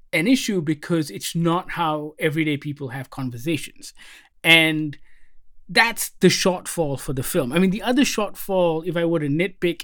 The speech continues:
is the voice acting. And that has to do with the writing as well.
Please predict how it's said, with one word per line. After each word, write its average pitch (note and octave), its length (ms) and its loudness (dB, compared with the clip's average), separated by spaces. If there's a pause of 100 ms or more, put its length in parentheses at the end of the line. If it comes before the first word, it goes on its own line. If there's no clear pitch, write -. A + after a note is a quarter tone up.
is F3+ 240 2
the D#3+ 100 2
voice C#3+ 400 -6
acting. A2+ 400 -12
And E3 100 -8
that G3+ 120 2
has B3 180 2
to - 80 -2
do F#3 160 0
with F3 140 2
the D#3 80 -2
writing C#3 340 -4
as A#2 120 -12
well. E3 440 -6